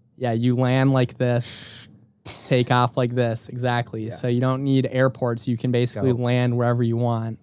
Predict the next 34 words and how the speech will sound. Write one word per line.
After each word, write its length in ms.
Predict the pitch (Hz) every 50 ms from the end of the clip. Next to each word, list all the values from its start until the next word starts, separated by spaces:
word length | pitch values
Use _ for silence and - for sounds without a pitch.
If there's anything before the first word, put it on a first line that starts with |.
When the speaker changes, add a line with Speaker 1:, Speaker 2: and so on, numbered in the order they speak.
| -
Speaker 1:
So 160 | - - 120
think 280 | 110 - - 127 123 -
of 180 | 123 113 110 110 - _
how 140 | - 127 117
sweet 280 | 113 - - 131 120
that'd 200 | - 113 113 113
be. 180 | 113 113 113 107
And 220 | - 123 127 131
it 40 | 135
would 100 | 135 135
be 100 | 131 127
supersonic, 720 | 127 - - 135 - 127 120 - - 117 110 117 117 113 -
so 100 | - -
you 100 | 120 113
can 140 | - 120 117
go 160 | 117 117 113
places 400 | 117 - 120 113 110 - 113 -
quicker. 500 | - - 127 120 - - 110 107 104 123 - - - _ _ _ _ -
Like, 180 | 117 113 - - - -
I 140 | 120 127 120
want 280 | 120 113 113 110 107
one, 260 | 107 101 98 101 110 110 - -
and 140 | 120 117
I'm 140 | 117 117 113
obsessed. 500 | 113 110 - - - 117 110 107 107 -
Speaker 2:
Damn. 240 | 107 107 104 95 87
Speaker 1:
Uh, 20 | 90 - - - - - - - - - - 127 123 120 117 113
Speaker 2:
Right. 40 | 113
Speaker 1:
but 300 | 117 113 131 127 120 123 - - _ _ _ _ _ _ _ _ -
because 640 | 131 127 127 127 - - 147 151 151 151 147 143 139
the, 600 | 139 135 135 131 131 127 127 123 120 120 117 110 - _ _ _ _ _ _ _ _ _ _ _ _ _ - - 139 131 120
the 120 | 131 131
battery 580 | 123 117 - 127 123 131 135 143 139 139 135 127
weight 580 | 120 117 127 127 127 120 113 117 - - -